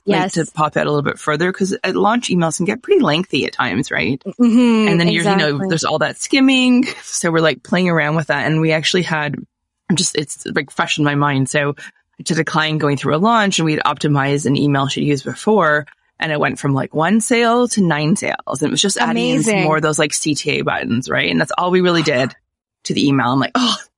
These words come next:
Speaker 2: just such a good
Speaker 1: So
Speaker 2: reminder. Like that. So I love that you called attention to, like, the C T As there at the end.
Speaker 1: So impactful. They're my
Speaker 2: <laughs>
Speaker 1: favorite too. And yes, with email especially and website, because there is so much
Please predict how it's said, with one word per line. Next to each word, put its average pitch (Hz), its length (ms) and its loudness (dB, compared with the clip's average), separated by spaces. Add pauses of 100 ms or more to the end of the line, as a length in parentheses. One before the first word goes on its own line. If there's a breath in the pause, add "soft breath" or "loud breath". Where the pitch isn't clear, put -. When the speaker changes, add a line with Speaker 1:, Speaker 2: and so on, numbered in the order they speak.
(120)
Speaker 2:
just - 140 -6
such 427 140 0
a 403 60 2
good 233 140 0
Speaker 1:
So 359 120 -2
Speaker 2:
reminder. 185 480 2
Like 147 200 0
that. 160 140 2
So - 120 0
I 208 80 4
love 202 240 2
that 254 60 4
you 254 140 2
called 202 220 0
attention 190 420 -2
to, - 140 0
like, 147 240 -2
the - 80 -4
C 151 180 -4
T 123 160 -2
As - 200 -2
there 82 140 -2
at - 100 -4
the - 100 0
end. - 160 -2
Speaker 1:
So 285 80 2
impactful. 254 760 2
They're 247 160 4
my 302 160 4
Speaker 2:
<laughs> - 20 4
Speaker 1:
favorite 226 420 2
too. 208 200 2
And 220 380 2
yes, 214 380 0
with 254 160 0
email 262 440 2
especially 233 760 0
and 208 400 0 (180)
website, 233 540 0
because 202 400 0
there 208 120 0
is 190 200 -2
so 208 160 0
much 226 280 0